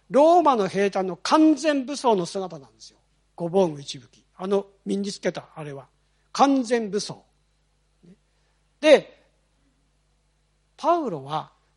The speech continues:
五防具一武器を身につけたらそれでいいって言ってないんですよ。「祈れ」って言ってます。祈れ。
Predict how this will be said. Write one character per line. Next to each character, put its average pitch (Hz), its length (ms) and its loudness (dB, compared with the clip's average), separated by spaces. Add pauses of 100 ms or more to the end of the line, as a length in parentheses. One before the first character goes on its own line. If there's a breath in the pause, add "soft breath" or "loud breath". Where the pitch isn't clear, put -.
(100)
五 247 160 2
防 392 320 6
具 254 140 2
一 196 260 -6
武 330 140 -4
器 226 180 -6
を 175 80 -2
身 185 160 -10
に 254 120 -8
つ - 100 -16
け 285 120 -10
た 208 120 -4
ら 165 80 -6
そ 214 160 -8
れ 240 80 -8
で 269 100 -12
い 285 80 -6
い - 20 -2
っ 285 40 -10
て - 120 -20
言 170 80 -10
っ - 20 -18
て 196 120 -6
な 202 100 -6
い 165 40 -12
ん 147 40 -14
で 139 40 -20
す - 100 -20
よ。 - 80 -20 (680)
「祈 381 420 8
れ」 277 80 12
っ - 20 -10
て - 180 -16
言 165 100 -8
っ - 20 -20
て - 120 -20
ま - 100 -20
す。 - 160 -20 (120)
祈 233 360 6
れ。 - 100 -2